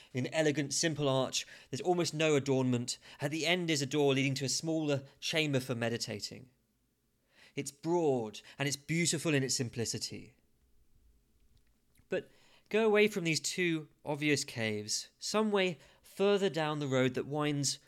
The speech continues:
around, and you'll find some other caves. Two of these carry inscriptions.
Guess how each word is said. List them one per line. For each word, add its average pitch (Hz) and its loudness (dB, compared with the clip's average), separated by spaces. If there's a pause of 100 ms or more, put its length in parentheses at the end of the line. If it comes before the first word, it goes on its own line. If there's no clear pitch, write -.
(120)
around, 113 -4 (560)
and 151 -6
you'll 185 0
find 208 0
some 202 -4
other 147 -2
caves. 107 -10 (1300)
Two 254 2
of 262 2
these 196 4
carry 180 0
inscriptions. - -4